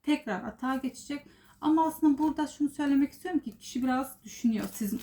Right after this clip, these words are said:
ona söylediklerinizi. Yani sizinle tekrar iletişime geçme isteği bir öfke, bir kızgınlık değil. "Sen bunları bana söyledin, ben söylediklerini düşündüm. Evet, kendi hataları fark ettim.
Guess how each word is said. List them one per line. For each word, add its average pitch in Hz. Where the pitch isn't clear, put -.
ona 220
söylediklerinizi. 196
Yani 240
sizinle 262
tekrar 262
iletişime 247
geçme 247
isteği 240
bir 240
öfke, 233
bir 233
kızgınlık 233
değil. -
"Sen 262
bunları 247
bana 226
söyledin, 285
ben 226
söylediklerini 202
düşündüm. 262
Evet, 233
kendi 233
hataları 247
fark 233
ettim. -